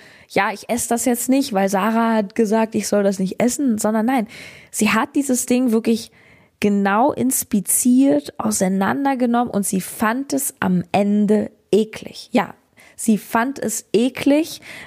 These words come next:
Ähm, sie hat das, äh, schriftlich formuliert. Sie hat da so einen Erfahrungsbericht. Das werde ich alles einblenden. Also es lohnt sich total <laughs> dabei zu sein am achtundzwanzigsten. Sie wollte das Raffaello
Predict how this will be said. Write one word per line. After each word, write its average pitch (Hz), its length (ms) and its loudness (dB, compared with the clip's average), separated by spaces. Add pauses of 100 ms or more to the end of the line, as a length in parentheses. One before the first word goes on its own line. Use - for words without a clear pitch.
Ähm, 208 140 2
sie 208 160 2
hat 220 160 0
das, 226 160 -2
äh, 196 220 2
schriftlich 269 480 -2
formuliert. 226 480 2
Sie 214 120 -4
hat 208 160 -4
da 208 80 2
so 202 80 0
einen 190 100 -2
Erfahrungsbericht. 226 1000 -2
Das 208 200 0
werde 202 100 2
ich - 160 -8
alles 240 300 -2 (100)
einblenden. 220 800 0
Also 202 160 2
es 202 140 -2
lohnt 220 220 2
sich 220 160 0
total 220 440 -2
<laughs> - 0 -
dabei 226 400 0
zu 269 160 -6
sein 202 240 2
am - 140 -6
achtundzwanzigsten. 214 880 -2
Sie 190 240 0
wollte 254 500 0 (320)
das 202 200 0
Raffaello 208 880 2